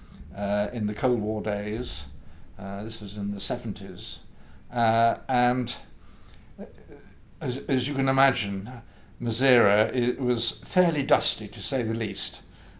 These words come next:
Uh, a-, and when the Vulcans, as they did from time to time, detached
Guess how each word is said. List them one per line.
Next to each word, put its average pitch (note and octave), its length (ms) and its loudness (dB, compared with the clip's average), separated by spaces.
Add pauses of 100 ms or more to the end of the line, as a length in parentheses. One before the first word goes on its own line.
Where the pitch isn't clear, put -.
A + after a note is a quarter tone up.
Uh, A2+ 360 0
a-, B2 240 2
and B2 240 0
when C#3 200 2
the B2+ 60 4
Vulcans, A#2 720 6 (580)
as B2+ 200 -4
they A#2 160 0
did A#2+ 240 2
from - 140 -10
time A#2 240 2
to G#2+ 60 -10
time, G#2+ 280 2
detached - 720 -4